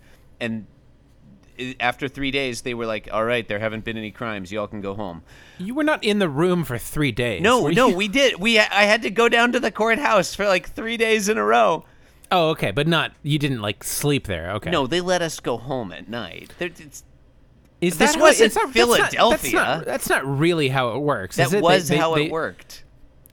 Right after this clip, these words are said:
Speaker 2: they're like, "Well, we expect this number of, uh, cr-, of, of crimes to happen on <laughs> average, so we'll
Speaker 1: Yeah.
Speaker 2: prepare for it?"
Speaker 1: Yeah,
Speaker 2: I don't
Speaker 1: I guess, yeah.
Speaker 2: I,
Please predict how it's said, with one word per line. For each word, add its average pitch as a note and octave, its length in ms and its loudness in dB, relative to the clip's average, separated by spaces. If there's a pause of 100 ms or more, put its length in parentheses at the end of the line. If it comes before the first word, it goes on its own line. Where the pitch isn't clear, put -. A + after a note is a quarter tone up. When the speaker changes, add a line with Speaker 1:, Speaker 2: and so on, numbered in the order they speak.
(140)
Speaker 2:
they're D3+ 140 2
like, C#3 200 -2
"Well, D#3+ 220 2
we D3+ 160 2
expect - 580 -4
this D#3+ 240 -2
number E3 300 2
of, - 320 -8
uh, A2+ 480 0
cr-, - 180 -8 (140)
of, B2 180 0
of A2+ 260 -4
crimes D3 500 -2
to D3+ 80 -2
happen D#3 260 0
on D#3 140 2
<laughs> D#3 100 2
average, E3 280 0
so D3+ 200 -2
we'll C3+ 200 -2 (240)
Speaker 1:
Yeah. G#3 360 2
Speaker 2:
prepare C#3 260 -2
for C#4 300 -2
it?" D#4 180 -4
Speaker 1:
Yeah, - 100 0
Speaker 2:
I - 40 2
don't B3 80 0
Speaker 1:
I F#3+ 100 2
guess, C#4 560 -2
yeah. B3 480 -2
Speaker 2:
I, D4 160 -2